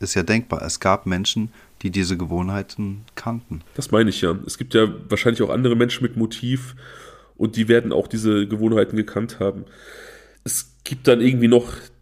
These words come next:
Speaker 2: die, die Meinung der Staatsanwaltschaft, dass er den Schockzustand nach dem Finden der Leiche gefälscht hat, also dass er nur so getan hat, als ob er sch-, unter Schock stehen würde. Aber eigentlich sagen alle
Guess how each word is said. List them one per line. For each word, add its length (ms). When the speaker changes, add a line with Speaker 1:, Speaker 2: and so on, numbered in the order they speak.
Speaker 2:
die, 320
die 200
Meinung 460
der 140
Staatsanwaltschaft, 760
dass 380
er 320
den 240
Schockzustand 1400
nach 180
dem 160
Finden 380
der 120
Leiche 540
gefälscht 580
hat, 120
also 160
dass 120
er 80
nur 140
so 100
getan 440
hat, 120
als 140
ob 140
er 120
sch-, 280
unter 240
Schock 260
stehen 440
würde. 380
Aber 420
eigentlich 480
sagen 300
alle 560